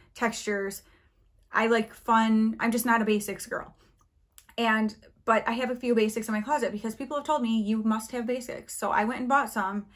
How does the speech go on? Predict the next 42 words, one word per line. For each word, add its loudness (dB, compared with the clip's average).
but -10
they've -2
just -12
hung -2
there. -12
<laughs> 12
So 4
part 4
of 0
my 4
challenge -2
to -4
myself 0
was 0
to 0
find 0
a -2
way 4
to 0
utilize 0
some -2
basics -2
that -6
I -6
have. -6
And -2
then 0
also, 0
there's 0
something -2
that 0
I 0
have -4
always -4
wanted. -6
I've -4
always -4
wanted -4
a -14
pair -4
of -10
nude -2